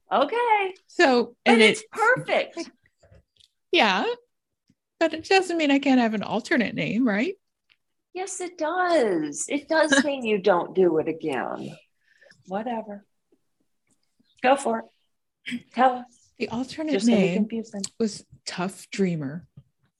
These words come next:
Speaker 2: And I thought that was
Speaker 1: Um,
Speaker 2: appropriate as I'm trying to figure out what I'm gonna do when I grow up.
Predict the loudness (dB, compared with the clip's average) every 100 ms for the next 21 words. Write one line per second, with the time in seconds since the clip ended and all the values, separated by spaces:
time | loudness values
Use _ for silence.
0 | 0 2 2 -2 -4 -4 -4 2 4 4
1 | 0 0 0 -2 -4 -6 -4 -6 -10 -10
2 | -6 -6 -6 -8 -8 -8 -10 -14 _ _
3 | -20 _ -8 -6 -6 -6 -8 -8 -8 -10
4 | -12 -14 -14 -18